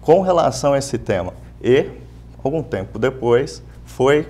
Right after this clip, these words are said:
colocada à disposição a informação dos salários dos servidores municipais. Agora, o que que é importante mostrar? Eu conheço de um pouco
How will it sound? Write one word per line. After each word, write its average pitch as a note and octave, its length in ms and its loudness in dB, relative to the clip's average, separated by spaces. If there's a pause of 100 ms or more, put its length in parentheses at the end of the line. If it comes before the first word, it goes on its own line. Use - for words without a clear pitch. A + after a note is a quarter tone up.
(120)
colocada D#3 720 2
à - 20 2
disposição A#2 720 -6 (320)
a C3+ 80 -6
informação C#3 720 0
dos - 160 -12
salários G#2+ 340 -2
dos - 140 -16
servidores G#2 480 -6
municipais. G2 580 -10 (480)
Agora, E3 200 4
o F#3+ 40 -8
que - 140 -14
que - 80 -8
é A3 40 0
importante D#3 760 -2
mostrar? G2+ 520 -8 (540)
Eu D#3+ 360 2 (200)
conheço E3 580 -2
de G2 360 -6 (680)
um - 40 -18
pouco C3 480 -2